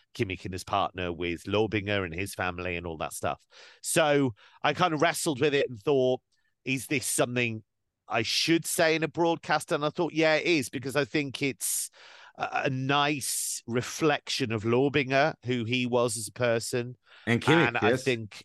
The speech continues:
Speaker 1: yeah, and a
Speaker 2: Yeah.
Speaker 1: nice reflection of Kimmich. And again, that's not a trivia thing, so it's a different category. It's not something that you would go, "Oh, did you know?" It, it's more, uh, this is part of his story,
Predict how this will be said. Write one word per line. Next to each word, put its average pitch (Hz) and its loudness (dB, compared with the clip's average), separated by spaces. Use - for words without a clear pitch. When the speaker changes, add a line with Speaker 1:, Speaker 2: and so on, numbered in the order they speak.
Speaker 1:
yeah, 160 4
and 156 2
a 151 4
Speaker 2:
Yeah. 147 2
Speaker 1:
nice 156 2
reflection 139 -2
of 120 -2
Kimmich. 135 0
And 127 2
again, 135 0
that's 156 0
not 139 4
a 117 2
trivia 151 2
thing, 117 -2
so 127 -4
it's - -6
a 117 -8
different 113 -2
category. 107 0
It's - -6
not 127 -2
something 110 -4
that 104 -10
you 107 -4
would 104 -2
go, 107 2
"Oh, 180 6
did 120 -4
you 127 0
know?" 107 2
It, 123 -8
it's 131 -8
more, 143 2
uh, 120 4
this 143 -2
is - -10
part 127 0
of 117 -2
his 113 -6
story, 110 2